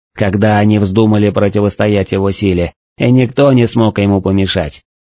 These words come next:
Против такого, наверное, рискнули бы выйти только жнецы. Эти достаточно сильны, и притом такие же сумасшедшие,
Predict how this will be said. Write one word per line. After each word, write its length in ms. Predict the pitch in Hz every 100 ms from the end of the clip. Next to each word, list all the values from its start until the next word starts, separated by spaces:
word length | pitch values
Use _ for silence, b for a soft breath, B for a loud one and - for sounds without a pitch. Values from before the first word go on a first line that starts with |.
| _ _
Против 380 | 101 101 104 95
такого, 480 | 104 101 123 107 104
наверное, 520 | 107 107 110 110 107
рискнули 480 | 107 - 117 117 104
бы 160 | 107
выйти 320 | 104 113 107
только 400 | 107 110 107 107
жнецы. 600 | 101 107 117 - 135 82 - _ _ _ _
Эти 300 | - 151 151
достаточно 720 | 143 147 127 147 135 123 131
сильны, 560 | 120 139 131 110 87 - _ _
и 100 | 113
притом 480 | 117 127 - 127 117
такие 340 | 123 120 127
же 160 | 113 117
сумасшедшие, 840 | 131 120 117 117 92 - 82 80